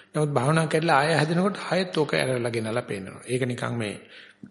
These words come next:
ඇලයින්මන්ට් එක හරි කියන්න පෙන්වන ලකුණු වගේන් කියලා කියන්න පුළුවන්. එතකොට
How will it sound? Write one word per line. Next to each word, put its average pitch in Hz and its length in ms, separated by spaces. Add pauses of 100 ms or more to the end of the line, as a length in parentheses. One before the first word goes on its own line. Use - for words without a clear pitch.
(600)
ඇලයින්මන්ට් 151 640
එක 151 80
හරි 147 240
කියන්න 156 340
පෙන්වන 147 380
ලකුණු 135 300
වගේන් 123 280
කියලා - 180
කියන්න - 280
පුළුවන්. - 280 (340)
එතකොට 139 320